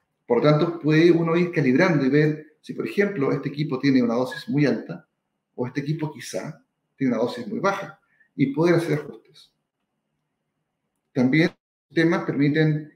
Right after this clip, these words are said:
generar alertas de radiación. Aquí ponemos settings de alertas, que sobre cierto nivel de radiación nos cree una alarma. Esas alarmas son absolutas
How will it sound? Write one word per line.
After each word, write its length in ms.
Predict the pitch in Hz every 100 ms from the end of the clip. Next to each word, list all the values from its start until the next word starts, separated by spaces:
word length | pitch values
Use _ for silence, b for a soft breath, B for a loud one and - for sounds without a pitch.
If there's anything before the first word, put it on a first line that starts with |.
| -
generar 440 | 131 135 139 135
alertas 400 | 123 151 202 147
de 80 | 127
radiación. 520 | 113 107 - - 73 _ _ _ _ _ _ _
Aquí 200 | - 156
ponemos 440 | 151 127 139 143
settings 580 | - 147 156 151 - _ _ _ _ _ _ -
de 100 | 117
alertas, 640 | 131 175 - 247 262 - _ _
que 200 | - 113
sobre 420 | 113 - 131 135 131
cierto 400 | - 135 - 131
nivel 420 | 123 135 139 131
de 80 | 117
radiación 800 | 110 110 - 135 131 - - _ _ _ _
nos 180 | 120 -
cree 220 | 139 131
una 140 | 127
alarma. 560 | 147 196 156 208 247 - _ _
Esas 220 | - - 127
alarmas 400 | 123 135 143 -
son 160 | 143
absolutas 560 | 139 - 127 170 165